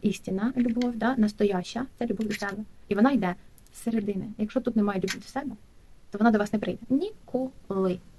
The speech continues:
Як би ви не казали, що "я себе люблю", сидя з сигаретою на кухні курите, як би ви не казали, що ви себе любите, е, коли ви там, не знаю, щось, м, що там ще можете туди робити, ну, коротше, не знаю, багато всяких моментів є.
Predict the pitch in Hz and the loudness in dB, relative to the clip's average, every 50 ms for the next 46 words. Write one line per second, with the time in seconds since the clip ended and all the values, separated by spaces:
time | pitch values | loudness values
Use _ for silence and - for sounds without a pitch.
0 | - - 254 269 226 208 190 190 190 185 190 190 202 208 202 190 190 - - 185 | -6 -4 -2 0 0 0 0 0 0 0 -2 -2 -2 -2 -2 -2 -2 -2 -4 -4
1 | 185 - 185 185 180 185 175 185 214 233 240 240 233 - - - - - 190 190 | -4 -2 -4 -2 -2 -2 0 0 -2 -2 -2 -4 -8 -12 -18 -20 -14 -10 -6 -4
2 | 190 185 - - 185 196 185 190 185 - 180 185 208 - 196 185 - 196 190 - | -4 -4 -4 -4 -4 -2 0 0 -2 -2 -4 -6 -4 -4 -4 -4 -4 -6 -10 -8
3 | - 202 - - - 190 190 - - - 214 - - - - - - - - 220 | -10 -10 -10 -10 -10 -10 -10 -10 -10 -12 -14 -16 -16 -20 -20 -20 -18 -12 -6 -2
4 | 233 220 202 202 202 196 190 196 202 202 202 185 - 196 190 - 196 185 196 196 | 0 0 0 0 0 -2 -2 -2 0 0 -2 -2 -2 -6 -6 -6 -4 -2 0 2
5 | 190 208 233 233 208 190 185 - 185 185 185 - - - - - - - 196 196 | 4 6 4 4 2 0 -2 -2 -2 -4 -4 -6 -10 -10 -8 -8 -6 -4 -2 -4
6 | 185 - 196 202 202 190 190 185 190 185 185 185 185 196 185 185 185 180 180 - | -2 -2 -2 -2 -2 -2 -2 -2 0 0 -2 -2 -2 -4 -4 -4 -4 -4 -6 -6
7 | 208 214 - - - - - 202 202 - - - - - - - - - - - | -8 -12 -12 -14 -16 -12 -8 -8 -8 -8 -10 -20 -20 -20 -20 -20 -20 -20 -18 -14
8 | - 220 196 196 190 185 190 190 190 - - - - - - - - - - - | -12 -12 -10 -10 -8 -10 -10 -10 -10 -10 -10 -10 -12 -12 -16 -20 -20 -20 -20 -20
9 | - - - 220 - 185 - - 190 185 185 190 - - 196 196 190 196 202 254 | -20 -14 -12 -10 -10 -8 -8 -8 -6 -6 -6 -6 -8 -8 -6 -4 -4 -2 0 0
10 | 240 208 208 190 180 180 - 196 190 196 196 208 196 214 214 - - - - - | 0 0 -2 -2 -4 -4 -4 -4 -2 0 2 2 2 2 0 -4 -12 -18 -16 -10
11 | - 180 190 220 214 190 170 175 180 180 175 196 185 - - 202 190 185 180 - | -2 2 6 8 8 8 6 4 0 -6 -4 -4 -4 -4 -2 -2 -2 -2 -4 -6
12 | 196 - - | -8 -10 -10